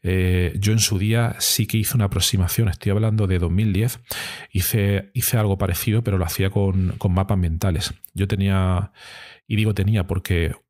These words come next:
actualmente huyo, mm, bastante del uso de, del papel, pero por aquel entonces lo que hacía era generar mapas mentales en folios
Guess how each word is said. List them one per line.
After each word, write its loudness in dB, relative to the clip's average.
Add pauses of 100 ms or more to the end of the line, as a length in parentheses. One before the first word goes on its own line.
(340)
actualmente 0
huyo, 0 (120)
mm, 2
bastante 0
del 0
uso 0
de, 2
del 0
papel, -2 (400)
pero -2
por -2
aquel 0
entonces 0
lo 2
que -2
hacía 0
era 0
generar 0
mapas 0
mentales 2
en 2
folios -2